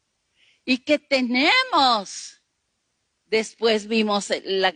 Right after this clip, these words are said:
la clase pasada, bueno, la maestra siempre, que tenemos la voz de Dios,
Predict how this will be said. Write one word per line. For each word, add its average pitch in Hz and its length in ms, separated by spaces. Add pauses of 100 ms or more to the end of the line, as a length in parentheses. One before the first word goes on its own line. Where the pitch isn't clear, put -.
la 180 400
clase 170 420
pasada, 151 680
bueno, 151 340
la 139 300
maestra 143 640
siempre, 190 640 (1160)
que 190 120
tenemos 196 600
la 180 140
voz 180 220
de 196 160
Dios, 170 420